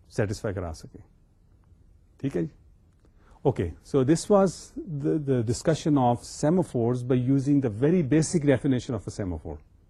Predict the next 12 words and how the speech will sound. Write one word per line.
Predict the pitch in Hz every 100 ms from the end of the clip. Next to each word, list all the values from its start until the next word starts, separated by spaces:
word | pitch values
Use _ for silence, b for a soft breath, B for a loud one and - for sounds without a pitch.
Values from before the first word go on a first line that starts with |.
| _ _ _ _ _ - - - - _ -
کہ |
ایک | 131 127
انٹیجر | 123 139 151
ویریبل | 143 143 151 139 147
ہے | 156 196 - _ _ _ -
جس | 135 135
کو | - 160 -
ایکسس | 135 - - -
کر | -
سکتے | 131 139 - 135
ہیں |
آپ | 117